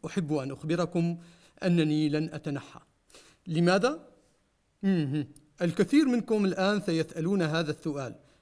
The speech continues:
وربما بعضكم سوف ينزلط، ينجلط. نعم، أقولها أنني لن أتنحى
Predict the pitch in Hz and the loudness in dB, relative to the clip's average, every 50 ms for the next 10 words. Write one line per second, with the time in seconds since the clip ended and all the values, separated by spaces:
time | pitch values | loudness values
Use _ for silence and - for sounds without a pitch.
0 | _ _ _ - 165 180 202 226 190 170 202 196 185 180 175 160 143 190 175 180 | _ _ _ -4 0 4 4 4 4 4 2 4 4 4 4 4 4 4 4 4
1 | 165 170 165 - 180 170 170 170 170 165 - - 180 170 165 - 170 156 156 156 | 2 -2 -4 -2 -2 -2 0 -2 -2 -4 -4 -4 -4 -4 -2 -2 -2 -2 -2 -2
2 | 156 147 139 135 180 185 180 147 - - - - 175 143 143 147 165 165 156 151 | -2 -4 0 2 2 2 2 0 -4 -6 -12 -8 -4 -2 0 2 2 2 2 2
3 | 135 170 175 170 151 - - - - - _ _ _ _ _ _ _ _ - 185 | 2 2 2 2 2 -2 -4 -14 -20 -20 _ _ _ _ _ _ _ _ -2 0
4 | 208 185 139 117 - - - - - 208 226 240 220 196 165 185 185 180 180 170 | 0 0 -2 -4 -8 -12 -14 -8 -4 -2 -2 0 0 0 0 0 0 0 0 0
5 | 165 170 170 170 170 170 170 170 165 160 175 180 175 160 139 - 165 139 131 - | 0 0 2 2 2 2 2 0 0 0 0 -2 -2 -4 -8 -8 -8 -8 -8 -10
6 | - - | -14 -18